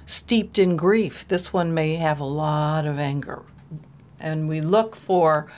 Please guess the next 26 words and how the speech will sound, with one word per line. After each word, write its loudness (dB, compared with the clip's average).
your 6
structure. 0
And -2
since 0
that 2
structure 0
is 0
specific -2
to -2
you, 2
right, 0
the 4
healing 6
modalities 4
that 6
are 4
necessary 0
to 0
switch 0
that 2
structure -2
have 2
to -2
be 0
specific 0
to -4